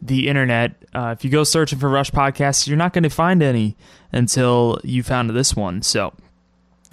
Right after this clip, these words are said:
um, I think maybe we'll do the world a little bit of a service by <laughs> contributing. It, when in doubt, there aren't enough podcasts. That's a joke.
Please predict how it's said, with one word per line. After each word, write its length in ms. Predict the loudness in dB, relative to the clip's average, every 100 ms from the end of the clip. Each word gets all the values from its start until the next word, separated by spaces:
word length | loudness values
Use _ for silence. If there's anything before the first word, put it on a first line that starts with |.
| -16 -16 -20 -6
um, 680 | -2 0 0 0 -2 -4 -8 -16 _
I 60 | -2
think 240 | 0 0 -4 0
maybe 260 | 2 4
we'll 140 | 4 4
do 120 | 4
the 120 | 4
world 240 | 4 2
a 20 | 4
little 220 | 2 4
bit 100 | 2
of 100 | 0
a 60 |
service 400 | 0 2 2 0
by 400 | 0 0 2 2 0 2 -2 -2 -20
<laughs> 420 | -20 -20 -20 -2
contributing. 600 | 0 2 2 4 0 -2 -6 -20 -10
It, 420 | -4 -4 -4 -2
when 180 | 0 2
in 120 | 2
doubt, 280 | 2 2 2
there 120 | 2
aren't 240 | 4 2
enough 320 | 2 2 2 2
podcasts. 880 | 2 0 -2 -6 -6 -10 -10 -10 -2
That's 220 | -2 0
a 40 |
joke. 360 | 0 0 0